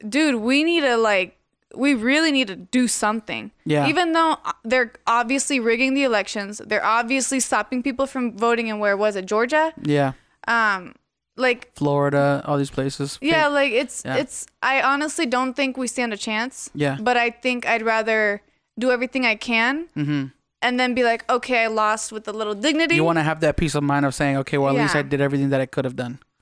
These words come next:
Speaker 1: But it's,
Speaker 2: Yeah.
Speaker 1: it's just, it's, I honestly just feel like it's getting really scary. Like,
Speaker 2: Yeah.
Speaker 1: I think it's in Illinois.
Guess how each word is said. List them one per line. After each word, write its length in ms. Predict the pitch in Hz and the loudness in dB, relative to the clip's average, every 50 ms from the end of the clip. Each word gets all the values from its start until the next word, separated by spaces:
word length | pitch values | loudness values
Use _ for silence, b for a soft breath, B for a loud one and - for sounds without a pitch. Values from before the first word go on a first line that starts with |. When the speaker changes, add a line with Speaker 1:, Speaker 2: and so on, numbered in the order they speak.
| _ _ | _ _
Speaker 1:
But 200 | 220 233 262 240 233 | -6 -4 -2 0 0
it's, 220 | 262 262 - - | 0 -2 -2 -2
Speaker 2:
Yeah. 120 | 147 269 | 0 0
Speaker 1:
it's 120 | 262 254 240 | 0 0 0
just, 220 | 302 277 - - - | -2 -4 -4 -4 -2
it's, 300 | 262 262 247 - - - _ _ - | -2 -2 -2 -4 -8 -10 _ _ -2
I 160 | 214 226 247 | 0 0 2
honestly 300 | 277 311 320 269 - 285 | 2 0 0 -2 -2 -2
just 200 | 233 202 - - | -4 -4 -4 -4
feel 140 | - 262 254 | -2 0 0
like 100 | 233 208 214 | 0 0 -2
it's 120 | 214 - | -4 -2
getting 200 | 226 220 214 208 | -2 -2 -2 -2
really 180 | 208 202 185 180 | -2 -2 -2 -4
scary. 460 | - - - 160 220 240 233 220 208 | -4 -4 -2 0 2 2 2 0 0
Like, 160 | 196 196 190 143 | 0 0 2 2
Speaker 2:
Yeah. 200 | 139 135 131 127 - _ _ _ _ _ _ _ _ _ _ _ _ | 2 0 -2 -4 -8 _ _ _ _ _ _ _ _ _ _ _ _
Speaker 1:
I 100 | - 254 | -2 -2
think 160 | 269 339 359 | 0 0 0
it's 160 | 392 330 - - _ _ | -2 -2 -6 -10 _ _
in 160 | 262 269 247 - | -4 -4 -2 0
Illinois. 760 | - 294 330 339 285 240 220 208 202 214 254 285 330 381 403 | 2 2 2 2 2 0 0 0 0 0 0 -2 -2 -6 -8